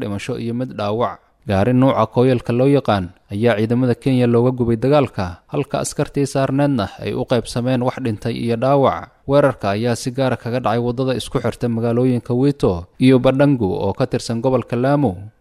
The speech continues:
Sidoo kale, gobolka Gaarisa, ciidamada xarakada mujaahidiinta Al-Shabaab ee dhulkaas ka howlgala waxay habeen hore dagaal culus ku qaadeen xero ciidamada Kenya ay ku lahaayeen magaalada Walmareer ee gobolka Gaarisa.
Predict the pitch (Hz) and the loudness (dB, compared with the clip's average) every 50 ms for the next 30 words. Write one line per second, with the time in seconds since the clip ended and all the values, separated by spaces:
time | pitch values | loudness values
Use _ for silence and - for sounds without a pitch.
0 | _ - - 147 143 127 - - 101 101 95 - 131 127 120 110 - 120 110 107 | _ 0 4 6 6 6 6 6 4 4 4 4 4 2 2 2 0 -2 -2 0
1 | 120 120 123 147 135 - - 120 87 82 - _ _ - - 92 92 101 117 131 | 2 2 2 2 2 2 0 0 0 -2 -6 _ _ -10 -6 -4 -2 0 2 2
2 | 117 - - 110 110 - - 127 120 113 113 110 107 120 110 107 110 110 123 127 | 0 0 0 -2 -4 -2 -2 -2 0 0 -2 -2 0 0 0 0 0 0 0 0
3 | 123 - - - 123 - - 120 120 131 127 127 123 117 117 120 123 120 - - | 0 -2 -4 -8 -6 -6 -6 -2 0 2 2 2 0 0 0 0 0 -2 0 0
4 | 127 120 - - 139 127 135 143 147 143 131 120 101 90 85 87 - _ - - | -2 -2 -2 -2 0 2 2 2 2 2 2 2 2 2 -2 -6 -12 _ -4 0
5 | 151 143 131 123 135 139 147 139 123 110 104 95 92 87 92 113 120 123 120 - | 2 2 2 2 2 4 4 4 4 2 0 0 0 -2 0 0 2 2 2 0
6 | 113 113 110 - - - 139 127 - 104 98 104 117 113 110 - - 123 131 - | 0 -2 -2 -2 -2 -2 -2 0 2 0 0 2 0 0 0 0 0 0 0 0
7 | 110 113 120 117 123 127 123 113 - - 135 131 123 120 120 131 127 117 - - | 0 -2 0 0 0 0 0 -2 -2 0 0 0 0 0 0 -2 -2 -4 -2 0
8 | 143 127 110 117 117 113 123 147 151 131 98 85 85 - _ _ - 135 131 135 | 0 0 2 2 2 2 4 4 4 4 2 0 -4 -8 _ _ -4 -2 0 2
9 | 139 139 143 139 143 135 135 135 135 135 135 139 147 143 117 98 92 101 107 - | 4 4 4 4 4 4 4 4 4 2 2 2 4 4 2 2 -2 -6 -6 -6
10 | 104 104 104 143 127 117 - - 117 107 123 120 120 127 143 - - - 95 90 | -4 -2 0 2 0 2 0 0 -2 0 2 2 4 4 2 0 0 -2 -2 -2
11 | 85 92 - | -4 -8 -14